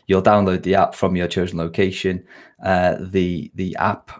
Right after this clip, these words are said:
when you set up a new wallet, the app will show you a list of twelve or twenty-four words, which is your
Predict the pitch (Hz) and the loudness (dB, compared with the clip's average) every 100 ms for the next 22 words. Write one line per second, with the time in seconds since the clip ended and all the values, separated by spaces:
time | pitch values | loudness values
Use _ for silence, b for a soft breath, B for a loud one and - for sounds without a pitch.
0 | _ 98 98 90 90 - 95 92 87 92 | _ -4 -2 -2 -4 -4 -6 -4 -2 0
1 | 92 85 95 92 - 92 - - 95 92 | 0 0 0 0 -2 -6 -2 2 2 2
2 | 90 92 - 92 95 - 87 - - 95 | -2 -4 -2 -2 -4 -6 -8 -8 -2 2
3 | 95 92 85 87 92 - 95 87 85 95 | 4 4 0 -2 -6 -6 -4 -2 0 2
4 | 92 - - - 87 90 85 87 | 0 -2 -6 -6 -4 -2 -2 -4